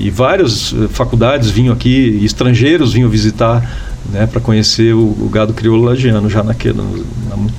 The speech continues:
tempo atrás. Mas a, a associação é recente, sim. Foi uma ideia que partiu, né, do doutor Edson Martins,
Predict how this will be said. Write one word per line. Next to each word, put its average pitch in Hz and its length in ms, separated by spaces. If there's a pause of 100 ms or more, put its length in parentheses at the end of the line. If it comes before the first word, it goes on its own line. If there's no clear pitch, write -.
tempo 120 180
atrás. 113 420 (380)
Mas 139 240
a, 156 80
a 151 260
associação 160 600
é 196 160
recente, 180 480
sim. 117 200 (300)
Foi 131 140
uma 151 160
ideia 143 580
que - 80
partiu, 151 520 (440)
né, 117 160
do 110 240
doutor 110 320
Edson 110 260
Martins, 147 600